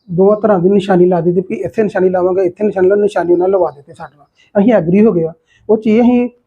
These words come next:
ਇਕਰਾਰਨਾਮਾ ਲ-, ਲਿਖਣਾ ਚਾਹੁੰਦੇ ਸੀਗੇ ਕਿ ਇਹ, ਕਿ ਉਹਨੇ ਪਹਿਲਾਂ ਮੈਨੂੰ ਇਹ ਗੱਲ ਆਖੀ ਆ ਕਿ "ਆਪਾਂ ਪਹਿਲਾਂ ਤੁਹਾਨੂੰ ਲਿਖ ਦਾਂਗੇ ਤਿੰਨ ਕਨਾਲ ਅੱਠ ਮਰਲੇ ਥਾਂ, ਫਿਰ ਕੀ ਆਪਾਂ ਨੀਂਹ ਪੁੱਟਾਂਗੇ ਆਣ ਕੇ।"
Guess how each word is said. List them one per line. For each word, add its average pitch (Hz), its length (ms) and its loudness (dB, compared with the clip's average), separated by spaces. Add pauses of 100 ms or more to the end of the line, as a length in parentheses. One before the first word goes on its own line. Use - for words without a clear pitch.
(120)
ਇਕਰਾਰਨਾਮਾ 202 560 0
ਲ-, 214 120 -2 (120)
ਲਿਖਣਾ 208 300 0
ਚਾਹੁੰਦੇ 220 280 2
ਸੀਗੇ 170 240 -2 (340)
ਕਿ 214 60 2
ਇਹ, 220 320 2
ਕਿ 247 340 -2
ਉਹਨੇ 233 280 0
ਪਹਿਲਾਂ 208 220 0
ਮੈਨੂੰ 220 180 2
ਇਹ 233 80 2
ਗੱਲ 214 180 -2
ਆਖੀ 190 260 -6
ਆ 202 140 0
ਕਿ 233 260 -6
"ਆਪਾਂ 202 320 -6
ਪਹਿਲਾਂ 208 600 0 (500)
ਤੁਹਾਨੂੰ 196 280 2
ਲਿਖ 170 180 2
ਦਾਂਗੇ 175 300 0 (160)
ਤਿੰਨ 190 200 2
ਕਨਾਲ 190 240 -2
ਅੱਠ 180 120 -6
ਮਰਲੇ 175 300 0
ਥਾਂ, 202 200 -6 (340)
ਫਿਰ 247 160 0
ਕੀ 240 140 0
ਆਪਾਂ 247 320 0 (220)
ਨੀਂਹ 226 180 2
ਪੁੱਟਾਂਗੇ 175 360 -4
ਆਣ 110 180 -14
ਕੇ।" - 100 -20